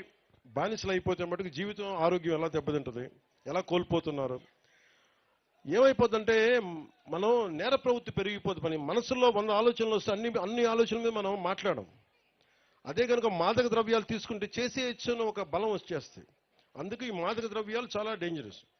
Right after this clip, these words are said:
అది కూర్చొని నువ్వు చూడండి, పసిబిడ్డల్ని పాడు చేసేయటం కానీ, చంపేయటం కానీ, పాప ముసలోళ్ళని చంపేయటం కానీ, ఇవన్నీ చాలా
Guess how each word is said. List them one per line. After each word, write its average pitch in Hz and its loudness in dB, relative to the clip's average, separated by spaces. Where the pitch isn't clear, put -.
అది 180 -8
కూర్చొని 262 -6
నువ్వు 220 -2
చూడండి, 233 -2
పసిబిడ్డల్ని 208 -4
పాడు 196 -2
చేసేయటం 185 -6
కానీ, 175 -4
చంపేయటం 190 -4
కానీ, 175 -4
పాప 147 -6
ముసలోళ్ళని 202 -4
చంపేయటం 170 -6
కానీ, 160 -4
ఇవన్నీ 233 -4
చాలా 220 0